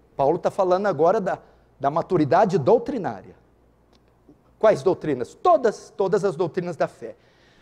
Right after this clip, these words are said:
Mas dentro desse corpo de doutrinas, tem uma que Paulo diz, "Essa vocês não podem deixar de dominar, de crescer." Qual que é?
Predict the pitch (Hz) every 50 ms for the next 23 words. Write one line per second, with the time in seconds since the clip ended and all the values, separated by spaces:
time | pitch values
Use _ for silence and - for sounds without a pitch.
0 | _ _ - 160 190 233 247 214 175 160 143 147 277 320 349 403 403 359 - 269
1 | 262 196 240 226 - - - 220 - - - - 240 269 233 - - 202 151 185
2 | 165 175 156 151 - 202 220 220 170 135 123 - - - - 285 294 269 262 339
3 | 392 381 294 240 214 175 151 135 - - - - _ _ _ _ _ _ _ _
4 | _ - - 233 - - 226 220 220 185 160 190 156 - - - - 262 285 330
5 | 392 359 277 - - - - 339 330 311 - - _ _ _ _ _ _ - -
6 | 202 175 180 214 202 - 202 202 170 165 160 208 196 - - 190 180 151 180 151
7 | 185 180 185 190 175 147 120 101 - - _ _ _ _ _ _ - - 160 165
8 | - 208 196 - - - - 131 107 - _ _ _ _ _ _ _ _ _ _
9 | _ _ - - 175 170 - 214 214 262 302 330 269 -